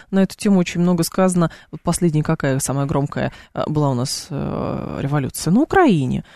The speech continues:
Очень же много на тему того, а какую роль играл, а, глава администрации господина Януковича, а что это за связи с, э, Госдепом там были, а почему он так вдруг скрылся куда-то, ну, таким серым кардиналом называли.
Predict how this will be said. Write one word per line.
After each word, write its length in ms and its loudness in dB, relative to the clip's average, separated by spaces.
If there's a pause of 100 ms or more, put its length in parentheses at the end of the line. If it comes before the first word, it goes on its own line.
(120)
Очень 380 4
же 80 4
много 360 4
на 140 4
тему 260 4
того, 340 2 (260)
а 100 -8
какую 340 -2
роль 220 4
играл, 380 4 (180)
а, 200 0
глава 340 2
администрации 920 2
господина 580 0
Януковича, 840 -2 (360)
а 360 2
что 240 0
это 140 4
за 160 6
связи 500 4
с, 320 -4
э, 280 6
Госдепом 800 2
там 240 2
были, 320 2 (300)
а 140 0
почему 420 4
он 180 6
так 220 2
вдруг 260 2
скрылся 640 4
куда-то, 500 4
ну, 140 2
таким 180 6
серым 260 6
кардиналом 520 4
называли. 340 4